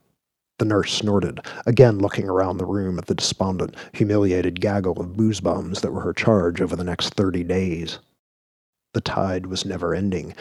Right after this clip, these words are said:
Between level one, level two, and level three patients being prepped for slaughterhouse treatment, there was always up to sixty patients in her care alone.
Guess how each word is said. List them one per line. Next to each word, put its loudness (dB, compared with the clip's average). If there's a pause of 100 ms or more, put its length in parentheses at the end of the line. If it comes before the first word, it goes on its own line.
(240)
Between 2
level 2
one, -2
level 0
two, 0
and -4
level -4
three 0
patients -8
being -6
prepped -2
for -10
slaughterhouse 0
treatment, -8 (280)
there 2
was 2
always 4
up -4
to -4
sixty -4
patients 2
in -10
her -6
care -2
alone. -4